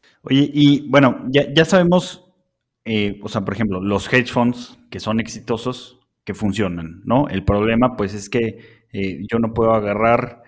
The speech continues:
mis cien mil pesos, ni mi millón de pesos, ni siquiera mi millón de dólares, y llegar con Jim Simmons y decir, "Oye, quiero entrar al fondo Medallion", ni con Soros, porque, pues, están, están cerrados ya.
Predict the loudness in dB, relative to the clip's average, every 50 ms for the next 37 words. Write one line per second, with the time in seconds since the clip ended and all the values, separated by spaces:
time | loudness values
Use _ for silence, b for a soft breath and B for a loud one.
0 | b b b b _ _ -4 -2 -2 0 0 0 -2 -2 -4 -6 -10 -14 -16 -16
1 | -16 -10 -6 -4 -2 0 0 0 0 0 0 0 -2 -2 -2 -2 -4 -4 -4 -4
2 | -4 -4 -4 -4 -4 -4 -4 -4 -4 -4 -2 -2 -2 -2 -2 -2 0 2 2 2
3 | 0 -2 -6 -6 -8 -10 -16 _ _ _ -10 -10 -6 -2 0 2 2 4 2 2
4 | 2 2 0 0 0 2 2 2 2 2 2 2 0 -2 -4 -6 -12 -18 _ _
5 | _ _ _ _ _ _ -8 -4 0 2 4 4 4 2 2 0 2 2 2 2
6 | 0 0 0 0 2 2 2 0 0 0 -2 -2 -2 0 2 2 2 2 0 -2
7 | -2 -2 0 0 0 0 0 0 0 0 -2 -2 -2 -2 -2 0 0 -2 -2 -4
8 | -6 -10 _ _ _ _ _ _ _ _ -4 -2 2 4 4 6 6 4 2 2
9 | 0 -4 -6 -12 -16 _ -4 -2 -2 -2 0 0 -2 -2 2 4 4 6 6 4
10 | 4 2 -2 -2 -2 -4 -6 -8 -8 -12 -12 -12 -14 -8 -4 -2 -2 -2 -4 -6
11 | b b b b b b _ -8 -2 0 0 0 0 0 0 2 2 2 2 0
12 | -2 -6 -8 -14 _ _ -6 -4 -4 -4 B